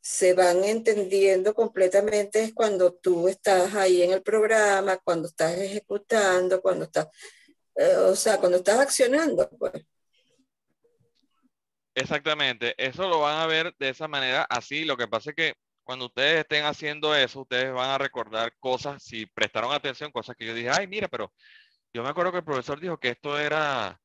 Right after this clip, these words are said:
Speaker 2: esto era azul y esto se desvinculaba", y así sucesivamente. Pero no es, no es sencillo,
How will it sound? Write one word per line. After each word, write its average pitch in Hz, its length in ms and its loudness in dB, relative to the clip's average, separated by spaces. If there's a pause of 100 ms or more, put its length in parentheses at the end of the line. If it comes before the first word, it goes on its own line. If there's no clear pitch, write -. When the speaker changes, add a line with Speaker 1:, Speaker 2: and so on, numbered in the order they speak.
(260)
Speaker 2:
esto 131 220 -6
era 143 100 0
azul 175 440 -4
y 139 60 -2
esto 139 180 -8
se 156 100 -8
desvinculaba", 131 1040 -2
y 117 100 -4
así 120 200 -4
sucesivamente. 117 840 -4 (2250)
Pero 135 320 0
no 143 200 -4
es, 185 340 -6
no 160 160 -6
es 175 100 -4
sencillo, 139 840 -8